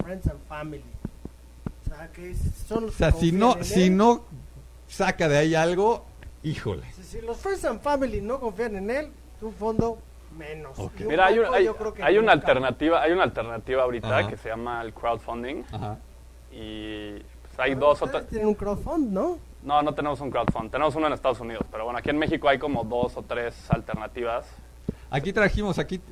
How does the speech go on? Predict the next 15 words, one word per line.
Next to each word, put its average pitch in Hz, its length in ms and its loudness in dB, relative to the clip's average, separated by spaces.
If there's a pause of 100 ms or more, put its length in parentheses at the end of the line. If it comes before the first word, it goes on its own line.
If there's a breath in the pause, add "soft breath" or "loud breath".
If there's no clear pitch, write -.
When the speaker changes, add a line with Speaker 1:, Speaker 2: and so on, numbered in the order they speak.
Speaker 2:
aquí 143 260 -2
vino 185 240 0
el 170 80 0
de 123 140 0
Swap, 135 440 -2 (160)
¿no? 139 260 -2
Que, 113 240 0
que 117 120 -2
levantó, 110 680 2
este, 120 240 2
Speaker 3:
Ok. 123 80 0
Speaker 2:
a - 40 2
través 127 320 4
de 135 80 0
Propel. 113 540 0